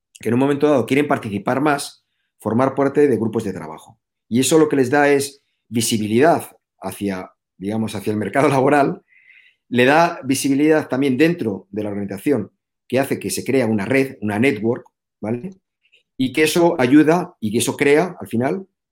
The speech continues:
pues un conjunto de amistades, de relaciones, que te ayuda para encontrar a la persona que necesitas para un proyecto determinado, o para contratarlo o para ser contratado, para crear una empresa,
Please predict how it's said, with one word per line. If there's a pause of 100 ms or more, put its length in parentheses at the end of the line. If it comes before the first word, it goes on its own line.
(400)
pues
un
conjunto
de
amistades,
de
relaciones, (260)
que
te
ayuda
para
encontrar
a
la
persona
que
necesitas
para
un
proyecto
determinado, (800)
o
para
contratarlo
o
para
ser
contratado,
para
crear
una
empresa,